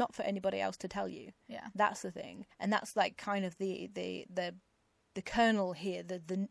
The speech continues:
Speaker 1: the, the center of it is that your gender is not for anybody else to tell you. It's for you to decide or to work out who you are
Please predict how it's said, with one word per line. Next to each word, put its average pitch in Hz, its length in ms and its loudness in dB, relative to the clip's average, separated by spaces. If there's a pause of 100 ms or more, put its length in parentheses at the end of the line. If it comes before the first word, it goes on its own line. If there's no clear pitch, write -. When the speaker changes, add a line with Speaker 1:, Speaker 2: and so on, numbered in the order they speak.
Speaker 1:
the, 180 280 -2 (120)
the 185 80 -6
center 220 480 4
of 170 120 -4
it 170 160 -6
is 185 140 -6
that 180 260 -2
your 196 160 2
gender 214 680 6
is 190 240 -2
not 202 240 2
for - 100 -6
anybody 175 360 -6
else 165 160 -8
to 180 100 -10
tell 175 240 -8
you. 90 220 -14 (180)
It's 190 180 -6
for 208 120 -4
you 196 300 -2
to 208 100 0
decide 175 440 -2
or 170 80 -4
to 185 120 -6
work 180 340 2
out 175 320 0
who 196 80 2
you 196 300 2
are 175 260 0